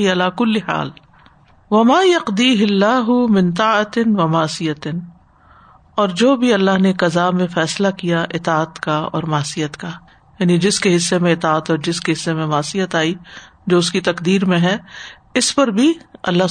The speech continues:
سبحانہ وتعالیٰ کی حمد و ثنا ہے، کیونکہ اس کا کوئی بھی فیصلہ حکمت سے خالی نہیں ہوتا، اور جب ہر فیصلے میں حکمت ہے تو پھر اس کی تعریف ہونی چاہیے۔ یعنی بعض چیزیں انسان کو سمجھ میں نہیں آتی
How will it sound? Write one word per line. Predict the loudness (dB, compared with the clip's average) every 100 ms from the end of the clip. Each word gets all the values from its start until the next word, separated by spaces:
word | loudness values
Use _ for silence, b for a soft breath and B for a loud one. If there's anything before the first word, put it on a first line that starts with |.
| 0
سبحانہ | 0 0
وتعالیٰ | 0 -2 0 -2
کی | -2 -4
حمد | -4 -4
و | -4
ثنا | -4 -4 -4 -4
ہے، | -10 -16 b b b b _ -2
کیونکہ | 0 2 0 -2 B B B -2
اس | 0
کا | 0 0
کوئی | 2 2
بھی | 2 0
فیصلہ | 0 -2 -2 -2 -2 -6 -4
حکمت | -4 0 -2 0
سے | -2
خالی | -2 -2 0 0
نہیں | 0 0 0
ہوتا، | -2 -4 -10 -14 B B B B
اور | -4 0
جب | 0 -2 0
ہر | 0 0
فیصلے | 0 0 0 0 0
میں | 0
حکمت | 0 0 -2 0
ہے | -2 -4 B B B _
تو | -2
پھر | 0 2
اس | 2 0
کی | -4 -4 -2
تعریف | 0 2 0 0
ہونی | -2 -2
چاہیے۔ | -4 -6 -8
یعنی | -14 -18 -20 -20 _ _ _ _ _ _ -2
بعض | 0 0 0
چیزیں | -2 -2 0
انسان | 0 0 -2
کو | 0
سمجھ | -2 0 0 0
میں | 0
نہیں | 2 2 2
آتی | 0 -2